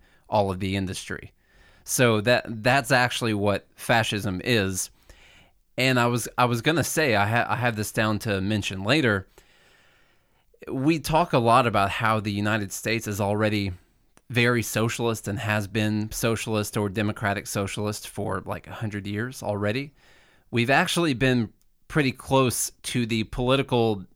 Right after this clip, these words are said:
economic definition of fascism also, because we do have private means of production, but we are completely controlled by the government in all of those means. You,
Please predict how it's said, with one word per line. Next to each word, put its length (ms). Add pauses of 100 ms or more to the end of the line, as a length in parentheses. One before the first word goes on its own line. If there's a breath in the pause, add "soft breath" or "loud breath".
economic 760 (420)
definition 600
of 140
fascism 640 (180)
also, 460 (420)
because 400
we 120
do 180
have 260
private 420
means 340
of 100
production, 640 (640 soft breath)
but 200
we 200
are 220
completely 720
controlled 560
by 180
the 100
government 540
in 100
all 200
of 100
those 240
means. 400
You, 200